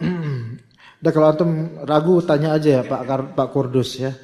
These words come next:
Fa hamala hamlan min ghanabihi. Maka kemudian si Dzib ini, serigala ini kemudian, eh, mengambil atau menarik salah satu kambing milik orang ini, gitu, di-, ditarik kambingnya.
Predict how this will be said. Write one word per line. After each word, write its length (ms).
Fa 480
hamala 400
hamlan 480
min 160
ghanabihi. 800
Maka 240
kemudian 640
si 480
Dzib 320
ini, 560
serigala 480
ini 240
kemudian, 640
eh, 240
mengambil 960
atau 400
menarik 560
salah 240
satu 400
kambing 720
milik 320
orang 240
ini, 400
gitu, 160
di-, 240
ditarik 400
kambingnya. 320